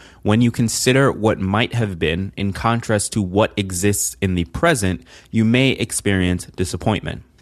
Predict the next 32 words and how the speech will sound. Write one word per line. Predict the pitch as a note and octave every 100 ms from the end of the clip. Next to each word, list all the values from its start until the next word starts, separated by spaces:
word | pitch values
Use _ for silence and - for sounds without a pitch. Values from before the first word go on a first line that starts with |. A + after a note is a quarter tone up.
| -
The |
rest | A#2+ C3+ -
of | C#3
the | C3
article | A#2+ A2 A2+
discusses | G2 G2 - G#2+ G#2 G2
her | G2
patients | - C3 B2+ - A#2+ A#2+
and | G#2+
their | G#2+
desire | G2 F#2 G2 G2 G2
to | G2+
avoid | F2+ F2+ F#2+ F#2+
acknowledgement | - F2 F#2 F2+ F#2 F2 F2+ D#2 -
of | F2+
their | - E2+ -
own | F#2 F2 E2+ E2 _ _
disappointment. | G2 - - A#2+ A2+ - - - _ - - -
When | A2+ B2 B2
trying | - B2 B2 C3+
to | B2
suggest | - C3+ G#2 G2 G2 -
why | F2 F#2 G2
this | G2+ F#2 -
may | F2+ F2
be, | F2+ C#3 G#2+ -
Mary | G2 B2+ C#3 B2
says, | - F2+ F2 - - - -
"Disappointment | A2+ B2 - C#3+ D3+ - C#3 - -
comes | - A2+ A2+ F#2
with | F#2+ F#2+
finality, | - F#2 F2+ F2+ G2 F2 D2+ -